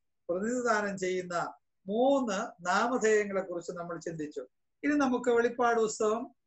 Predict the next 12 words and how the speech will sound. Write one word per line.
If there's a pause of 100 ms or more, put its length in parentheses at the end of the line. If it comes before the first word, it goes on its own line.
(300)
ആ,
ഒന്നിന്റെ
തന്നെ (380)
ആറാം
വാക്യം
ഞാന്, (420)
ആ,
പെട്ടെന്ന്
പറയുവാനായിട്ട്
പോവുകയാണ്. (760)
അവിടെ (140)
നമ്മൾ